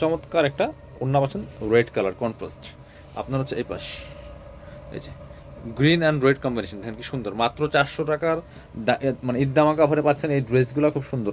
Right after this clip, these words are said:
এবার দেখা হচ্ছে আরেকটা ডিজাইন, খুব সুন্দর নতুন ডিজাইন দেখাই দিব।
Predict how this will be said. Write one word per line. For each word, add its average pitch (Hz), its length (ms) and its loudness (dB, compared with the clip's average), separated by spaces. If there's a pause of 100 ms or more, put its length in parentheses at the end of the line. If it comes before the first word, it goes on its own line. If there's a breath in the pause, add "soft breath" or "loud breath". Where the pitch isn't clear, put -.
এবার 139 240 2
দেখা 151 180 0
হচ্ছে 156 220 -2
আরেকটা 131 260 2
ডিজাইন, 107 220 0 (240)
খুব - 160 0
সুন্দর 165 300 -2
নতুন 139 320 -2
ডিজাইন 143 200 2
দেখাই 143 300 2
দিব। 151 80 -2